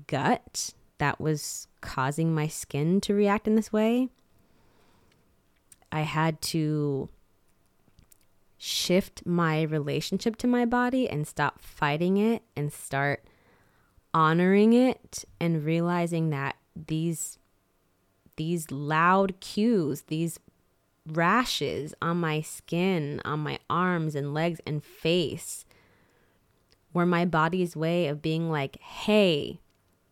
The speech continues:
you need to address this." <laughs> And if it goes unaddressed, it's gonna be a,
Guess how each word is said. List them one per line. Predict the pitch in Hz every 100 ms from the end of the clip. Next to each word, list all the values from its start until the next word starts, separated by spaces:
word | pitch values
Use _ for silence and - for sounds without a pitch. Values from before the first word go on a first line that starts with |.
| _ _ - _ -
you | 175 185
need | 196 220 233 220
to | 220
address | 190 165 147 -
this." | - - 190 - - 196
<laughs> | - - _ _ _ _ _ _ _ _ _ 185
And | 180
if | 175
it | - 165
goes | 190 208 220 -
unaddressed, | 190 190 175 165 160 165 - -
it's | 170
gonna | - 165
be | 151 156
a, | 151